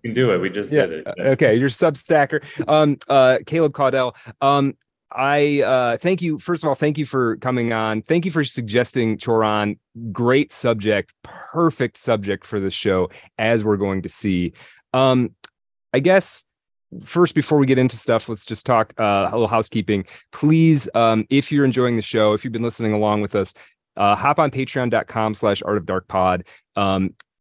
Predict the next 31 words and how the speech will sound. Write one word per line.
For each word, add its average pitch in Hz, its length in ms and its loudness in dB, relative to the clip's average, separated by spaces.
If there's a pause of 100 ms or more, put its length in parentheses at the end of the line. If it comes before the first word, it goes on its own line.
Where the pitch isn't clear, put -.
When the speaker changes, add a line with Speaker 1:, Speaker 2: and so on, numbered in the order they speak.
(240)
Speaker 2:
f-, - 240 -20
right 139 200 2
now, 135 440 2
for 107 160 -8
three 139 240 -4
dollars, 123 500 0
you 104 100 -6
can 104 180 -6
get 117 140 2
in. 123 360 4
You'll 104 100 -6
get 98 160 -6
the 101 140 0
After 107 200 -2
Dark 117 220 2
episodes. 101 500 -2
That's 101 160 -4
a 95 40 -8
twenty 107 300 0
to 107 100 -4
thirty 107 240 2
minute 104 300 0
extra 110 360 -4
bonus 110 400 2
content 110 540 -4
episode 98 440 -2
for 90 80 -4
every 123 240 2
episode 107 380 -2
we 113 60 -2
release. 90 500 -6